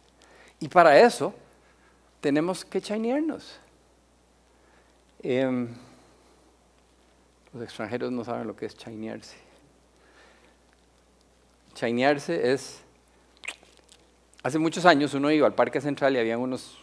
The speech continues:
unas sillas donde uno se podía sentar y unos muchachos que estaban dispuestos a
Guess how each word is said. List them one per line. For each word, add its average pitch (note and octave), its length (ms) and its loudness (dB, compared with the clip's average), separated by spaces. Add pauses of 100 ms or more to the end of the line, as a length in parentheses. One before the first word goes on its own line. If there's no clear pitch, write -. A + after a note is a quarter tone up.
(260)
unas C3 220 -12
sillas D3 320 -2
donde A#2 160 -4
uno B2 80 -8
se C3+ 80 -6
podía C3 240 -4
sentar B2 380 -4
y A2+ 160 -10
unos A#2 320 -10 (440)
muchachos A#2+ 440 -4
que - 80 -14
estaban G#2+ 240 -8
dispuestos A2+ 560 -10
a A2 300 -4